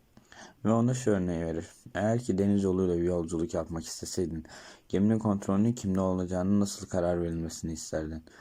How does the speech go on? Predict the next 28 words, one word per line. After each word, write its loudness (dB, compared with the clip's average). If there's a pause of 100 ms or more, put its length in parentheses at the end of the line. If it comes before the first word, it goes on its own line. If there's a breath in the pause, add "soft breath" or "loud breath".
(440 loud breath)
Rastgele 2
ve 2
herhangi 2
bir 2
grup -2
insan -4
tarafından 0
mı, 0 (360 loud breath)
yoksa 2
deniz 2
seyahatleri 0
konusunda -2
deneyimli 2
ve 2
bilgili 2
eğitimli 0
insanlar -2
tarafından -6
mı?" -6 (560 loud breath)
Ve 0
tabii 2
ki -2
de 2
Adamantus 0
ikinci 0
seçeneği -2 (200)
istediğini -4
söyler. -8